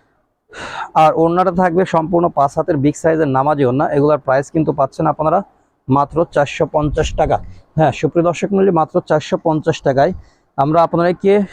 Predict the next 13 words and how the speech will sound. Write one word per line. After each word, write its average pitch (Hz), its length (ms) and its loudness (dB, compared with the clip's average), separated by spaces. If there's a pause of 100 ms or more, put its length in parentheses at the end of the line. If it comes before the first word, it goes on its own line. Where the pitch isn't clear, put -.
(340)
অসম্ভব 208 360 0 (100)
সুন্দর 180 280 0
সুন্দর 202 260 0
থ্রি 165 160 2
পিসের 170 260 0
কালেকশনগুলো 156 540 0
দিচ্ছি। 127 240 -2 (580)
সেই 160 180 2
সাথে 180 200 2
কিন্তু 180 160 2 (100)
বিগ 165 200 4
সাইজের 175 300 2
একটি - 120 -4